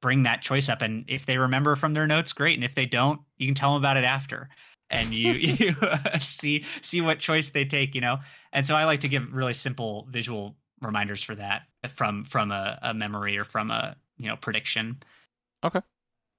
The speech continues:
Speaker 1: Also mechanically in this one, I, you know, I like to play with memory. We talked a little bit about memory with the, the false Hydra,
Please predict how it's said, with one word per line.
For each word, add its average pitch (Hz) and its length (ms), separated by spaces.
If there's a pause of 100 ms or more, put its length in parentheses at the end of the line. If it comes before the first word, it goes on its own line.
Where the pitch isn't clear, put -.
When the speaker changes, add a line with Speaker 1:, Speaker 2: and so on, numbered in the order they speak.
(420)
Speaker 1:
Also 135 360
mechanically 135 580
in 113 60
this 117 160
one, 113 140
I, 110 160
you 123 180
know, 107 120
I 113 80
like 117 160
to 135 80
play 123 160
with 117 140
memory. 135 600 (140)
We 120 80
talked 120 200
a 117 40
little 107 160
bit 107 80
about 104 200
memory 104 300
with 101 200
the, 107 200 (120)
the - 60
false 107 280
Hydra, 104 500